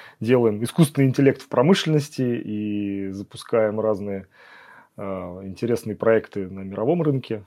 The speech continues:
э, разрабатываем. Да, то есть, наверное, то есть правильно сказать, что наш core бизнес, конечно, это разработка на заказ, аутсорсинг, да, но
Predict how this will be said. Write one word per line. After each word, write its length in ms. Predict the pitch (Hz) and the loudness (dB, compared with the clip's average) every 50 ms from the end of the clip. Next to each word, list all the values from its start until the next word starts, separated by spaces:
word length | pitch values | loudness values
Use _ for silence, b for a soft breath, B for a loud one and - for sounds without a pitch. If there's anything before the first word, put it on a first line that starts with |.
| _ - | _ -16
э, 640 | 117 110 101 98 95 92 92 92 92 90 90 90 90 | -12 -12 -10 -10 -10 -10 -10 -10 -10 -10 -10 -10 -8
разрабатываем. 520 | 98 98 107 110 107 107 104 - - 101 107 | -6 -4 -2 -2 0 0 0 0 -2 0 2
Да, 120 | 107 98 | 4 4
то 60 | - | 4
есть, 100 | 104 - | 2 -4
наверное, 220 | - 107 87 95 90 | -8 -10 -10 -10 -12
то 40 | 101 | -14
есть 100 | 95 - | -8 -2
правильно 280 | - 123 120 110 110 | 0 2 2 2 0
сказать, 200 | 104 - 107 101 | -4 -6 -8 -8
что 120 | - - 113 | -8 -6 -8
наш 120 | 113 - | -8 -6
core 200 | - 120 123 110 | -4 -6 -4 -4
бизнес, 260 | 117 123 113 117 110 | -4 -4 -6 -6 -8
конечно, 380 | - - 104 107 101 - - 98 | -10 -10 -8 -8 -8 -10 -10 -14
это 200 | 95 - 98 95 | -14 -14 -12 -10
разработка 460 | - 101 110 123 120 123 - - 113 | -4 0 0 2 2 2 0 -2 -2
на 80 | 117 117 | 2 2
заказ, 380 | 120 117 - 202 220 - - | 2 4 4 2 2 2 2
аутсорсинг, 560 | 117 110 104 - - 107 98 - - 87 85 - | 0 0 0 -2 -4 -4 -4 -4 -12 -18 -16 -12
да, 180 | 101 98 104 | -10 -10 -8
но 340 | 104 101 107 113 113 110 110 | -8 -6 -4 -2 -2 -2 -4